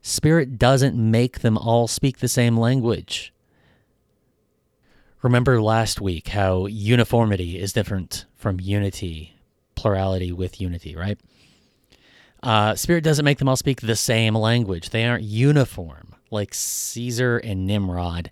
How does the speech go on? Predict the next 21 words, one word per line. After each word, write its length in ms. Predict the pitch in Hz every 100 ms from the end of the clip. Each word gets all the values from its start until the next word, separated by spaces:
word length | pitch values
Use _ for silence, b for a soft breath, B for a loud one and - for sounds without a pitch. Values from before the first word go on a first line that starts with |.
| -
need 640 | 92 92 101 90 85 82 - B
so 140 | -
they 100 | 87
can 140 | - 90
keep 160 | 98
doing 220 | 101 95
their 80 | 92
bullshit. 540 | 85 87 - - - - B B
Spirit 400 | - - 120 131
doesn't 260 | 151 139 143
make 180 | 143 135
them 160 | 135
lose 240 | 139 151 131
their 140 | 143
tongue, 500 | - 139 131 117 123
the, 180 | 120 123 _
the 100 | 127
tongues 260 | 127 131 123
of 40 |
their 120 | 123
ancestors, 1040 | 123 131 143 104 87 - 76 - - -